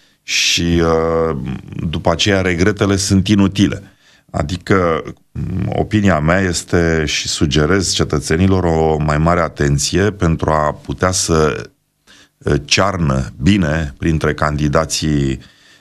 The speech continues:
la alegerile prezidențiale și să facă cea mai bună alegere în cunoștință de cauză.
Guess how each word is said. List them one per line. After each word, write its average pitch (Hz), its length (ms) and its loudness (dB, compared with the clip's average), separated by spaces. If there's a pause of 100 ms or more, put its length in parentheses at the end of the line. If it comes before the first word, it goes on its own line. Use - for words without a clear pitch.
la - 160 0
alegerile 73 520 0
prezidențiale 73 760 0
și - 160 -2
să - 160 -2
facă 85 280 -2
cea - 160 0
mai 80 180 2
bună 76 200 0
alegere 76 420 0
în 76 100 0
cunoștință 73 600 0
de 73 140 -2
cauză. - 540 -4